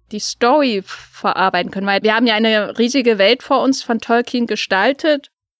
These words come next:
mit vielen Details und Völkern und Sprachen. Und wie schafft der Film das, dass es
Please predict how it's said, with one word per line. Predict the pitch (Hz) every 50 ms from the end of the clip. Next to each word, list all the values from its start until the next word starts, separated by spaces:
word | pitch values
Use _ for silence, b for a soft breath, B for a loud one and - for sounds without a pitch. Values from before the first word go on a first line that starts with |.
| _ _ _ _
mit | 226 226 226 - -
vielen | - 240 240 254 262 269 254
Details | 247 240 233 - - 220 220 233 254 254 -
und | 226 226 -
Völkern | - - 220 240 262 - - 269 247 190
und | 208 214
Sprachen. | - - - 208 190 202 226 254 247 - 285 262 254 - - - _
Und | - 214 214 214 214 214 - -
wie | - - 196 220 233 247 254 254 247 - - _ _ _ _ _ _
schafft | - - - 226 233 - -
der | 254 233
Film | - - 226 226
das, | 214 208 -
dass | 202 202 - 202
es | 202 -